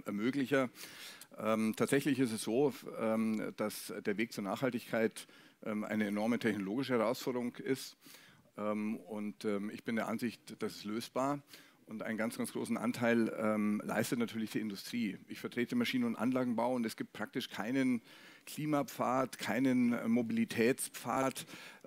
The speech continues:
ähm, der nicht in irgendeiner Form mit Technologien, mit Maschinen, Anlagen, Komponenten dieser Branche,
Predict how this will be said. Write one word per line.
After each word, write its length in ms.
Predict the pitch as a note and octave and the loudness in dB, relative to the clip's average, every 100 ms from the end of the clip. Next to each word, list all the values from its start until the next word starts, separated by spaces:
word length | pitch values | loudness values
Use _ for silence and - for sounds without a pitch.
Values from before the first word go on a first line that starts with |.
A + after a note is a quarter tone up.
| - | -2
ähm, 320 | G#2+ A2+ A2+ | 2 4 6
der 120 | A2+ | 6
nicht 260 | B2 D3 - | 6 4 2
in 120 | A#2 | 2
irgendeiner 600 | B2 D#3 C#3+ B2 A#2+ A#2+ | 4 4 4 2 0 -2
Form 380 | G#2+ G#2 A2 B2+ | -4 -4 -2 0
mit 100 | A#2+ G#2 | 0 0
Technologien, 600 | A#2+ A2 F#2+ A#2 B2+ A2+ | -4 -2 -4 2 4 2
mit 100 | G2+ | 0
Maschinen, 340 | G#2+ C3+ B2+ | -2 0 0
Anlagen, 460 | G#2+ A#2 A2 A2 G#2 | 0 0 0 0 -2
Komponenten 560 | A2 G#2 G#2 A#2 A2 | -4 -4 -2 -2 -4
dieser 220 | G2+ A2+ | -4 -2
Branche, 520 | G2+ G2+ A2 A2 G#2+ | -2 0 -2 2 2